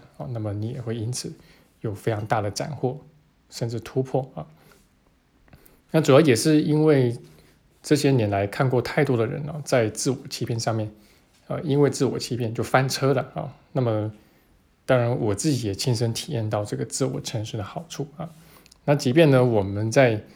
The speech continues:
这个真正在自我面对的时候啊，这个过程呢，哎，有些时候真的是蛮煎熬的啊。很多时候呢，像是在进行这个灵魂的拷问啊。但不管怎么说啊，就说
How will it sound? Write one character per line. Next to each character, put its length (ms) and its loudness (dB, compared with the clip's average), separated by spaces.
这 120 -2
个 260 2
真 160 2
正 100 4
在 120 6
自 140 0
我 120 -2
面 240 0
对 100 0
的 80 -4
时 160 -6
候 140 -4
啊， 320 -6
这 140 4
个 80 2
过 180 0
程 260 -8
呢， 220 -10
哎， 420 -8
有 100 -4
些 160 2
时 160 -2
候 180 0
真 200 2
的 80 0
是 80 -4
蛮 180 -2
煎 220 -2
熬 180 -8
的 80 -10
啊。 180 -12
很 140 -6
多 120 0
时 160 -4
候 180 0
呢， 180 -2
像 220 0
是 120 -4
在 260 -2
进 160 2
行 200 -2
这 100 -6
个 80 -2
灵 240 -4
魂 160 -4
的 80 -4
拷 180 -8
问 240 -2
啊。 140 -14
但 120 8
不 100 4
管 120 8
怎 100 -2
么 120 -4
说 240 -4
啊， 220 -8
就 100 -6
说 260 -4